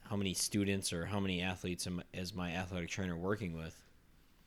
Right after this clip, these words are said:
You know, I'm surprised. Some of, I'm surprised there weren't.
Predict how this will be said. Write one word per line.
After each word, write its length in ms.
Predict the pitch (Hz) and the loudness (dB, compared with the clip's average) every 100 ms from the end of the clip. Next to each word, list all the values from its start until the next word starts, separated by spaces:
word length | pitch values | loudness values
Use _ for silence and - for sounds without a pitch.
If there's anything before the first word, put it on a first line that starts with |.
| - - - - - | -20 -20 -20 -14 0
You 80 | 95 | 2
know, 60 | |
I'm 80 | 98 | 4
surprised. 480 | - 107 113 165 - | 4 4 8 10 10
Some 180 | 107 123 | 6 4
of, 100 | 92 | 4
I'm 120 | 104 | 0
surprised 380 | 104 110 131 131 | 2 4 8 10
there 100 | 131 | 10
weren't. 360 | 117 131 101 | 8 6 4